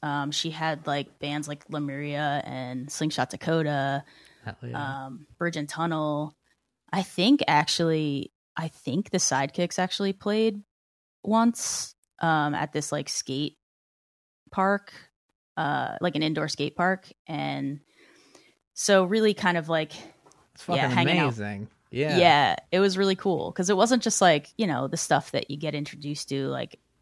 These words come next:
Speaker 1: I don't know, everything from, like, Get Up Kids to, like,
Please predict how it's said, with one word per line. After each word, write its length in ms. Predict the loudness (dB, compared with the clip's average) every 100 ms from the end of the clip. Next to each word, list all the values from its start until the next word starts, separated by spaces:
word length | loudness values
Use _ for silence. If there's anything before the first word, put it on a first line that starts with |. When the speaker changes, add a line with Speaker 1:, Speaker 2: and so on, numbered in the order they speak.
| _
Speaker 1:
I 80 | 4
don't 120 | 6
know, 160 | 4 0
everything 440 | -2 -2 -6 -6
from, 200 | -6 -6
like, 280 | -6 -6 -10 -14 -8
Get 160 | -4
Up 140 | -4 -4
Kids 420 | -4 -4 -4 -6
to, 140 | -6
like, 400 | -4 -4 -6 -8